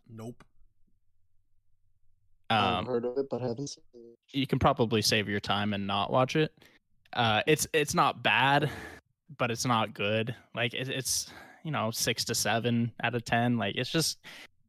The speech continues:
Speaker 3: it's, it's weird. It's kinda set in the future, two thousand seventy-three, I think, and it's like a, they're enforcing, like, a one child per household rule, and if you have more, then they're gonna take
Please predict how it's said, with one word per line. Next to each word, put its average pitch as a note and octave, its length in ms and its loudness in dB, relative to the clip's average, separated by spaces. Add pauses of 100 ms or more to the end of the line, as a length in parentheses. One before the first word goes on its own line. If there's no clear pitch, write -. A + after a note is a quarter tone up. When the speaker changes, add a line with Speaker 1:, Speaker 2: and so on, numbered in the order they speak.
(320)
Speaker 3:
it's, D3 180 0
it's D3 200 4
weird. G#2+ 320 2 (100)
It's - 440 -2
kinda D3 440 2
set D3+ 180 6
in C#3+ 60 0
the C#3+ 80 4
future, A#2 420 0
two B2 140 0
thousand A2+ 260 0
seventy-three, G#2+ 640 2
I G#2 60 0
think, G#2+ 440 0
and G#2 80 0
it's G#2 180 -2
like G#2 180 -2
a, G2 340 2 (340)
they're A2 180 2
enforcing, A2 420 2
like, G#2 160 -2
a G2+ 100 2
one G#2 380 0
child G2+ 540 0
per G2 360 -2 (140)
household G#2+ 640 0
rule, A#2 340 6
and A2 120 2
if - 100 -6
you A2 80 4
have G#2 80 2
more, G#2 300 2
then G#2 160 2
they're G#2 120 -2
gonna G#2 180 -2
take G2 220 -2